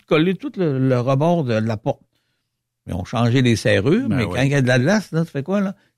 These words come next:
Speaker 1: Donne des coups de poing dedans, ça marche pas. Fait que, il m'a mis ça, hop,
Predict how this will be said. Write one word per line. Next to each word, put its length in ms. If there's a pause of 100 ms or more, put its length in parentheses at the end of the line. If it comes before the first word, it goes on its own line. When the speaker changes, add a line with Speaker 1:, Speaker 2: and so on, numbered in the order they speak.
Speaker 1:
Donne 160
des 100
coups 180
de 40
poing 180
dedans, 260
ça 140
marche 260
pas. 80 (200)
Fait 100
que, 120
il 260
m'a 200
mis 100
ça, 200 (420)
hop, 260